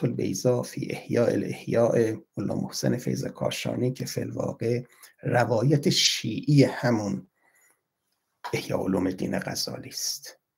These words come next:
در معراج السعاده، در جامع السعادات،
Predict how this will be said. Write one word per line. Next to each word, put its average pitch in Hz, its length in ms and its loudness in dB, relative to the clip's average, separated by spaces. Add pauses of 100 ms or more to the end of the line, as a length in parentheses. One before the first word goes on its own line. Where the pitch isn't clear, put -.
(520)
در 117 240 8
معراج 113 480 2
السعاده، - 720 -2
در 104 140 -2
جامع 95 400 2
السعادات، - 920 -4